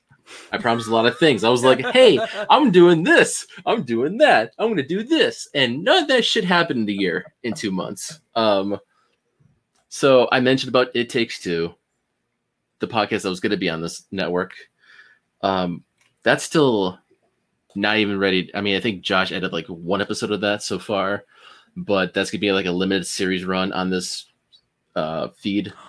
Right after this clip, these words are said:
Speaker 1: in the future. So we, we recorded a bunch of episodes, but we didn't release them yet, as you can probably tell. It's not on the feed whatsoever. But other than that, I've been trying to,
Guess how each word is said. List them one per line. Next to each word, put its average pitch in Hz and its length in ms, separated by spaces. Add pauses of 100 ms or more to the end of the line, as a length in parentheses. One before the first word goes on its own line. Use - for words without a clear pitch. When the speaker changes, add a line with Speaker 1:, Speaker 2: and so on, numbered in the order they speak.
Speaker 1:
in 104 80
the 92 80
future. 170 520 (360)
So 98 460 (500)
we, 131 260
we 120 140
recorded 123 320
a 104 40
bunch 98 220
of 98 60
episodes, 113 420
but 95 140
we 90 80
didn't 87 240
release 71 260
them - 100
yet, 57 180 (320)
as 92 260 (340)
you 90 200
can 87 140
probably - 280
tell. - 320 (320)
It's - 100
not 64 160
on 57 160
the - 60
feed - 260
whatsoever. 78 580 (840)
But 98 420 (420)
other 113 200
than 104 160
that, 101 180
I've 90 60
been 95 100
trying 95 380
to, 90 580